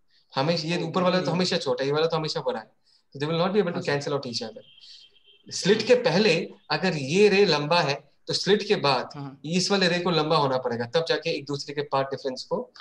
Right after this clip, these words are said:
Speaker 1: वो cancel out कर पाएगा। Which means ये तभी हो पाएगा जब, अ, ये location central line के ऊपर ना हो, central line के नीचे हो, somewhere here।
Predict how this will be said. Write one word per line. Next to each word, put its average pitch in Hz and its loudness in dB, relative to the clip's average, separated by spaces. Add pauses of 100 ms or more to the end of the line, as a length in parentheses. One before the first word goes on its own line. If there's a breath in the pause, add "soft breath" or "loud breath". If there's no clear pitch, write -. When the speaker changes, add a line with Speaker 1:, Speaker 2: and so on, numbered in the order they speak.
(220)
Speaker 1:
वो 131 -4
cancel 123 -4
out 117 -6
कर 110 -6
पाएगा। 110 -12 (1080 soft breath)
Which 127 -4
means 160 -2
ये 151 -4
तभी - -2
हो 151 0
पाएगा 139 0 (640)
जब, 127 0 (320)
अ, 117 -4
ये 135 0
location 139 0
central 143 -4
line 139 0
के 151 -12
ऊपर 151 -4
ना 139 -4
हो, 143 -2
central 131 -8
line 120 -6
के 143 -14
नीचे 117 -10
हो, 104 -12
somewhere 117 -8
here। 110 -14